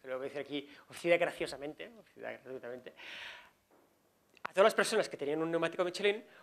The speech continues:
porque en el caso de que se encontraran, pues, en medio de la nada, al menos supieran dónde encontrar un restaurante decente y un hotel decente para pasar un día o dos.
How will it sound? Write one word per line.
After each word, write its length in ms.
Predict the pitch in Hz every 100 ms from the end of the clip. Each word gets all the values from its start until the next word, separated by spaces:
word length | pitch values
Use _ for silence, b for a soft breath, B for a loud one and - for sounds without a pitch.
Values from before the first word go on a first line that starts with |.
| -
porque 240 | 165 170
en 40 | 143
el 160 | 139
caso 480 | - 139 - 147 -
de 140 | 143 151
que 80 |
se 80 | -
encontraran, 640 | 147 143 147 185 170 117 -
pues, 160 | 143
en 100 | 131
medio 260 | 139 151 170
de 80 | 170
la 80 | 180
nada, 340 | 180 196 - B B
al 100 | 151
menos 240 | 151 175 175
supieran 480 | 175 165 170 180 156
dónde 180 | 151
encontrar 600 | 156 160 151 147 151 - B B -
un 240 | 147 147
restaurante 540 | 151 147 143 156 156 156
decente 420 | 143 156 147 170
y 100 | 147
un 100 | 143
hotel 340 | 139 123 135 - _
decente 420 | 143 - 131 143
para 220 | 143 123
pasar 400 | 120 - 131 120 - -
un 160 | 139
día 200 | 127 120
o 80 | 110
dos. 320 | 104 - -